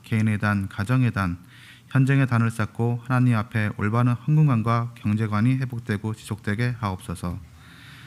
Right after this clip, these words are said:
내 자신과 가정과 업과 교회와 현장에 이보다 더 큰 일을 보는 증인이 되게 하옵소서.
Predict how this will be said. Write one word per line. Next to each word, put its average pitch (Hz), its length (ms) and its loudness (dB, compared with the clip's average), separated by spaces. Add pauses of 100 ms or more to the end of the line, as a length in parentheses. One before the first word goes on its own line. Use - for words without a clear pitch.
(360)
내 131 140 4
자신과 123 680 2
가정과 110 800 0
업과 101 560 -2
교회와 104 320 0
현장에 110 600 0 (460)
이보다 117 260 2
더 117 220 -4
큰 143 140 2
일을 131 200 4
보는 135 400 4
증인이 110 320 2
되게 110 300 -2
하옵소서. 90 680 -6